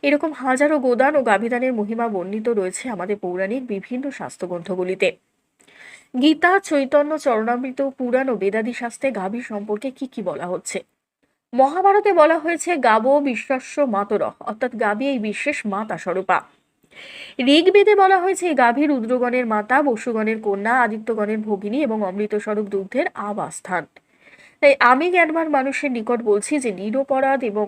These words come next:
অখণ্ডনীয় গোদেবীকে বধ করো না। শুক্ল যজুর্বেদে বলা হচ্ছে, "গরু অখণ্ডনীয়া এবং বিভিন্ন উপায়ে মহিমান্বিত, তাকে হিংসা করো না।" শুক্ল যজুর্বেদে আরো বলা হয়েছে যে জ্ঞানবান পরমাত্ম এই গাভীর সহস্র উপকারক্ষম,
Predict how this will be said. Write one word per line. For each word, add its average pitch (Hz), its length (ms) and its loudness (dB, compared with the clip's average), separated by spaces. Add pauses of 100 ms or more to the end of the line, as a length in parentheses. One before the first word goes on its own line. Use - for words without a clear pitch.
(120)
অখণ্ডনীয় 240 800 -2
গোদেবীকে 202 560 0
বধ 214 480 -6
করো 165 280 -6
না। - 120 -10 (1000)
শুক্ল 381 440 6
যজুর্বেদে 370 520 4
বলা 262 280 6
হচ্ছে, 311 360 -2
"গরু 254 300 -2
অখণ্ডনীয়া 214 760 -2
এবং 220 220 0
বিভিন্ন 294 440 -4 (100)
উপায়ে 254 460 -2
মহিমান্বিত, 220 720 -6
তাকে 214 300 -6
হিংসা 226 460 -6
করো 165 240 -4
না।" 117 180 -8 (1400)
শুক্ল 381 420 6
যজুর্বেদে 392 500 6
আরো 359 180 4
বলা 294 260 6
হয়েছে 311 480 -2
যে 277 220 4
জ্ঞানবান 240 560 2
পরমাত্ম 208 640 0
এই 226 220 -2
গাভীর 214 440 -4
সহস্র 320 600 -4
উপকারক্ষম, 254 840 -4